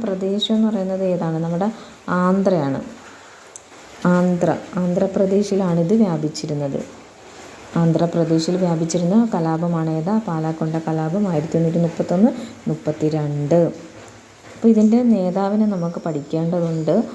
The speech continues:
പാലക്കൊണ്ട കലാപം എന്നല്ലേ ഇതിൻ്റെ പേര്? അപ്പോൾ അദ്ദേഹത്തിൻ്റെ പേര്, അതായത് ആ നേതാവിൻ്റെ പേരും അത് തന്നെയാണ്. ഏതാ?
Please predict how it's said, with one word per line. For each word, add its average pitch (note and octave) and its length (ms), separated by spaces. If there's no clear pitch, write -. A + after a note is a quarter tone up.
പാലക്കൊണ്ട G3 520
കലാപം F#3 440
എന്നല്ലേ F#3 460
ഇതിൻ്റെ E3+ 280
പേര്? D#3+ 280
അപ്പോൾ D#3+ 200
അദ്ദേഹത്തിൻ്റെ E3 560
പേര്, D#3 340
അതായത് D#3 380
ആ F#3+ 40
നേതാവിൻ്റെ E3+ 600
പേരും E3+ 280
അത് D#3+ 100
തന്നെയാണ്. D#3 360
ഏതാ? D#3 120